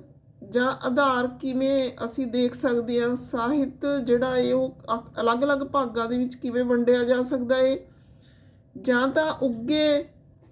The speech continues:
ਪ੍ਰਸਿੱਧ ਲੇਖਕਾਂ ਦੇ ਨਾਂ 'ਤੇ ਹੋ ਸਕਦਾ ਏ, ਕਿਸੇ ਰਾਜ ਘਰਾਣੇ ਜਾਂ ਵੰਸ਼ ਦੇ ਨਾਮ 'ਤੇ ਵੀ ਹੋ ਸਕਦਾ ਏ,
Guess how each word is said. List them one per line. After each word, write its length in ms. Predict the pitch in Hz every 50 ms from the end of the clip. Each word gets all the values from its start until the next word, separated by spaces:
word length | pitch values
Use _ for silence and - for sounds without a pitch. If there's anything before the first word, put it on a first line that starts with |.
| _ _ _ _ _ _ _ _ _ _ _ _ _ -
ਪ੍ਰਸਿੱਧ 460 | 254 254 - - 302 285 269 254 294
ਲੇਖਕਾਂ 580 | 294 285 262 240 240 240 240 247 262 247 240
ਦੇ 120 | 240 254 254
ਨਾਂ 220 | 254 254 240 240
'ਤੇ 160 | 247 - 262
ਹੋ 220 | 269 311 302 247 254
ਸਕਦਾ 400 | 247 262 277 247 254 240 262 254
ਏ, 200 | 254 254 262 - - - - - - - - - - - - - - - - - - - - - - - - - - - - - - - - - - - -
ਕਿਸੇ 320 | - 269 269 - 339 302 294
ਰਾਜ 360 | 285 269 247 240 247 254 277
ਘਰਾਣੇ 440 | 269 - 285 294 285 277 269 269 269
ਜਾਂ 500 | 254 285 285 285 269 226 - - - 214
ਵੰਸ਼ 380 | 214 233 220 226 233 226 -
ਦੇ 180 | 262 240 254 254
ਨਾਮ 300 | 254 247 233 233 226 240
'ਤੇ 200 | 233 - 262 247
ਵੀ 180 | 240 269 277 349
ਹੋ 200 | 330 294 240 240
ਸਕਦਾ 400 | 240 - 247 240 247 233 254 254
ਏ, 180 | 247 262 269